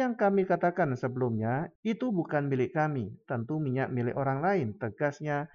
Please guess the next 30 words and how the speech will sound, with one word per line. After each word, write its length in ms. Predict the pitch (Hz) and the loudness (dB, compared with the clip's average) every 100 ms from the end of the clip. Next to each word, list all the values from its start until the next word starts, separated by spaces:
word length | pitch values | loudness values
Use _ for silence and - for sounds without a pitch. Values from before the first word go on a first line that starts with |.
| - _ | -20 _
menjawab 480 | 226 220 202 196 202 | -4 2 4 4 2
klaim 240 | 180 175 170 | 0 0 0
Departemen 640 | 156 139 120 117 131 131 127 | -2 0 0 0 -4 -4 -2
Kehakiman 560 | 120 113 - 117 113 | -4 -4 -4 -4 -2
Amerika 720 | - 123 123 139 139 143 139 135 _ _ | -2 -2 -2 -4 0 0 0 -4 _ _
bahwa 320 | - 131 127 | -2 0 2
mereka 320 | 135 143 143 | 0 0 -2
telah 160 | 139 143 | 0 0
menjual 480 | 139 143 143 156 151 | 0 -2 -2 -2 0
minyak 320 | 170 226 185 | 0 0 0
yang 240 | 127 117 | 0 0
disita 400 | 113 117 147 - | -2 -6 -8 -2
dari 320 | 139 131 123 123 | 0 0 0 -2
tanker 400 | 160 160 160 156 | -4 -2 -4 -4
Iran 400 | 202 170 120 113 | -2 -2 -2 -2
tujuan 560 | 120 117 117 113 113 | -4 -2 -2 -2 -2
Venezuela. 640 | - 110 110 120 127 135 110 - _ _ _ | -4 -4 -4 -2 0 0 -2 -6 _ _ _
Surat 320 | - 220 220 220 | 0 4 4 6
kabar 320 | 208 196 196 | 6 8 8
The 80 | 185 | 6
Washington 560 | 175 170 175 170 160 | 6 4 2 2 0
Post 240 | 170 165 165 | 0 -2 -2
mengutip 400 | 160 165 160 160 | 0 0 0 0
pernyataan 480 | 151 147 143 143 | 0 0 2 4
Departemen 560 | 143 143 139 143 139 135 | 4 2 0 0 -2 0
Kehakiman 480 | 139 135 135 139 135 | 0 0 0 0 0
Amerika 480 | 135 131 127 135 135 | 0 0 2 2 0
menulis 480 | 127 135 107 120 | 0 -2 -2 -4
bahwa 320 | - 120 120 127 | -2 -2 0 0
Amerika 400 | 123 131 135 | -2 -4 -2